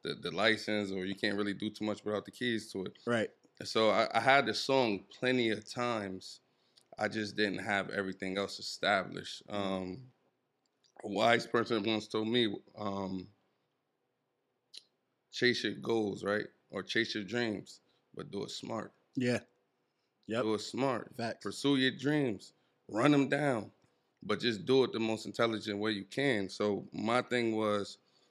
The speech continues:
Speaker 1: I had the song, I didn't have the team. Or I had the team, I didn't have everything else that I needed set in place. And, you know, now it's like we, we got everything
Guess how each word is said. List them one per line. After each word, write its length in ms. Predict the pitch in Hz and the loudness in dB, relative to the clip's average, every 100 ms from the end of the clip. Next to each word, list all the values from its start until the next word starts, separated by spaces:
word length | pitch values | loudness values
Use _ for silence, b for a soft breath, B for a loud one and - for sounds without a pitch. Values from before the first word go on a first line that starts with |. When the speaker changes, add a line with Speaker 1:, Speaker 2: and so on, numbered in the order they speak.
| b | b
Speaker 1:
I 80 | 107 | 0
had 300 | 98 127 123 | 6 6 6
the 80 | 120 | 0
song, 380 | - 120 113 107 | 0 0 2 2
I 60 | |
didn't 180 | 107 107 | 2 2
have 180 | 110 - | 0 -2
the 80 | 101 | -6
team. 440 | - 107 95 92 | -4 -2 -2 -4
Or 100 | 92 | -4
I 40 | 98 | 0
had 180 | 107 | 0
the 80 | 107 | 0
team, 340 | 104 120 120 110 | -4 -2 0 0
I 60 | |
didn't 200 | 104 104 | -2 -2
have 240 | 107 107 98 - b b b b - | -2 -4 -4 -10 b b b b 0
everything 400 | 120 110 117 113 | 2 2 2 2
else 200 | 113 107 | 0 0
that 120 | 107 | 2
I 80 | 107 | 2
needed 360 | 104 104 104 - | 0 -2 -2 -2
set 200 | - 104 | 0 2
in 100 | 101 | 0
place. 400 | - 120 110 - | 2 2 2 0
And, 320 | 104 101 101 107 _ _ _ _ - _ | -4 -2 -4 -8 _ _ _ _ -20 _
you 160 | - 117 | -2 0
know, 240 | 107 107 | 2 0
now 340 | - 104 110 110 | -2 0 0 0
it's 140 | 104 | 0
like 200 | 104 104 110 | 0 0 -2
we, 320 | 110 - - _ _ _ _ _ - | -6 -8 -12 _ _ _ _ _ -10
we 120 | 120 | -4
got 160 | 123 120 123 | 2 4 2
everything 480 | 117 107 - 104 | 0 -6 -10 -16